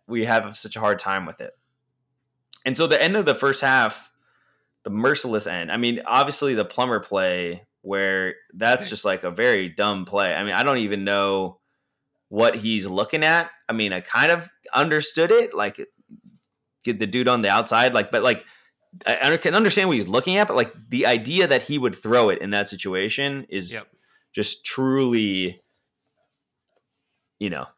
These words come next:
Speaker 1: that's, like, college football in, in a nutshell. You don't see that in the N F L. You don't make that throw, obviously, unless you're, like,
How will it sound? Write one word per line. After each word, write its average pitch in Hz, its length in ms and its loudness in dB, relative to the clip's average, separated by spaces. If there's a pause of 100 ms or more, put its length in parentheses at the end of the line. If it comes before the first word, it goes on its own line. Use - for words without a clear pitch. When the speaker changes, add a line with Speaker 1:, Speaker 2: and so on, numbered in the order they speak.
(120)
Speaker 1:
that's, 104 180 2
like, 87 160 -2
college 87 280 -2
football 85 400 -4
in, 85 140 -8 (100)
in 95 140 -8
a 87 40 -6
nutshell. 87 520 -4
You 113 100 -2
don't 104 120 0
see 107 140 -2
that 87 160 2
in 87 80 -8
the 82 60 -6
N 90 100 -4
F 92 160 -8
L. 92 300 -2
You 117 60 -6
don't 110 120 0
make 101 160 -2
that 90 140 0
throw, 87 240 -4 (560)
obviously, 92 640 -2
unless 107 260 -2
you're, 107 100 0
like, 87 300 -2